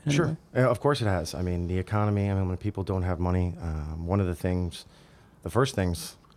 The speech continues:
Speaker 2: from our pers-, our perspective anyway, uh, is that they cut is they don't wanna pay a lawyer, or they wanna pay a lawyer less. Um, so it ter-, in terms of fees that are coming in and revenue that's being generated, we have to, in order to keep the same client base or keep the same clients, we have to be willing to take a little bit less,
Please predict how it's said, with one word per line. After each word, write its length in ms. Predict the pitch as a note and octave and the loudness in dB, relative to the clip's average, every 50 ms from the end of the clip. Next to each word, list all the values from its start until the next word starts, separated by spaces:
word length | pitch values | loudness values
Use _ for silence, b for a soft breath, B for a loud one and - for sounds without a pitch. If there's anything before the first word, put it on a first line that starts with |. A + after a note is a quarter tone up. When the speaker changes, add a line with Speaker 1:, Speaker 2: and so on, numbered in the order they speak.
| - - - F2 | -16 -14 -12 -12
Speaker 2:
from 140 | - - F2 | -8 -4 0
our 120 | F2 G2+ G#2 | 0 0 0
pers-, 220 | - - - - - | 0 -4 -18 -10 -4
our 140 | - A2 G#2+ | 0 0 0
perspective 540 | - G2 F2 - - E2 D2+ - - D#2 E2+ | -2 -4 -10 -10 -10 -10 -10 -8 -8 -6 -4
anyway, 320 | E2+ F2 D#2+ D#2 D#2 D#2+ - b b b b | -2 -2 -2 -2 -4 -6 -8 b b b b
uh, 220 | b E2 D#2 D2+ C#2 C2 | b -4 -4 -4 -4 -6
is 120 | E2 D#2 | -6 -6
that 140 | E2+ D#2 - | -6 -6 -6
they 100 | E2 E2 | -8 -6
cut 240 | - A2 A#2 B2 G2 | -2 0 0 0 0
is 120 | E2+ D#2+ | -2 -4
they 140 | - E2 E2+ - | -4 -6 -6 -4
don't 160 | - E2+ D#2+ - | -4 -4 -4 -2
wanna 140 | E2+ E2 | -4 -4
pay 100 | D#2+ F2 | -4 -4
a 60 | E2 D#2 | -4 -4
lawyer, 300 | E2 F2 E2+ D2 C#2 - - b b b b b b | -2 -2 -2 -4 -6 -10 -16 b b b b b b
or 140 | b E2+ D#2+ | b -4 -4
they 80 | D#2+ D#2+ | -2 -2
wanna 160 | D#2+ E2 E2 | -2 -4 -4
pay 140 | - F2+ E2 | -4 -4 -4
a 60 | D#2+ | -2
lawyer 240 | E2+ E2+ E2 D#2+ D#2+ | -2 -2 -2 -4 -4
less. 360 | D#2+ D2+ E2+ - - - - - - - | -6 -8 -10 -12 -16 -18 -20 -20 -18 -14
Um, 320 | D#2 D#2+ D#2 D#2 D2+ D#2 | -10 -10 -8 -8 -8 -10
so 200 | - - E2 D#2 | -8 -8 -6 -6
it 120 | D#2 - - | -8 -8 -10
ter-, 200 | - - - - - | -12 -12 -10 -8 -6
in 200 | F2 E2 E2 D#2+ | -6 -6 -6 -6
terms 280 | - - F#2+ F2+ D#2+ | -6 -4 -4 -4 -4
of 80 | E2 D#2 | -6 -8
fees 340 | - - G2+ F#2+ G2 F#2+ E2 | -6 -4 -2 0 0 0 0
that 100 | F#2 F2+ | 0 -2
are 60 | F#2 F2 | -2 -2
coming 300 | - F#2 F2+ F2+ F2 F2+ | -2 0 0 0 0 0
in 120 | F2+ F#2 | 0 -2
and 100 | F2 E2+ | -2 -4
revenue 280 | E2 D#2 D#2+ F2+ F2 F2 | -4 -4 -4 -4 -2 -2
that's 160 | E2+ E2+ - | -4 -4 -6
being 260 | - F#2 E2 E2+ F2 | -6 -6 -4 -4 -4
generated, 540 | D#2+ D#2+ D#2+ E2 E2 E2 E2+ D#2+ D#2+ D#2+ - b b b b b b b | -6 -6 -6 -4 -4 -4 -4 -4 -6 -8 -10 b b b b b b b
we 140 | F2 F2 | -4 -4
have 260 | E2 E2+ E2+ E2 - - | -2 -2 -4 -6 -8 -10
to, 240 | - F2 D#2+ E2+ E2+ | -8 -8 -6 -4 -4
in 60 | E2+ | -4
order 220 | F2 E2+ F2 F2 | -4 -4 -4 -6
to 80 | E2 - | -6 -8
keep 220 | - - F#2 - | -8 -8 -8 -8
the 60 | - - | -8 -6
same 220 | - F2+ F2 E2+ | -4 -4 -4 -4
client 320 | - - E2 F2 F2+ E2+ | -4 -2 -2 -2 -2 -2
base 320 | - F2+ F2+ F2+ E2+ - - | -2 -2 -2 -2 -2 -6 -10
or 60 | - | -12
keep 180 | - E2+ - - | -12 -12 -12 -12
the 80 | - | -10
same 160 | - E2+ D#2+ | -8 -8 -8
clients, 460 | E2 - - F#2+ F2+ F2+ F2+ F2 - - b b b b b | -6 -4 -4 -2 0 0 -2 -2 -4 -8 b b b b b
we 60 | - | -6
have 120 | F2 D#2+ - | -6 -6 -6
to 60 | - | -8
be 80 | - E2 | -8 -6
willing 240 | D#2+ E2+ D#2 D2+ | -6 -6 -6 -8
to 80 | D2+ - | -8 -8
take 180 | - F2+ E2+ - | -8 -8 -6 -4
a 40 | |
little 160 | F2 F2 E2+ E2 | -4 -2 -2 -2
bit 120 | E2+ C#2+ | -2 0
less, 380 | E2 F2+ F#2 F2+ F2 - - | 0 2 0 0 -2 -6 -10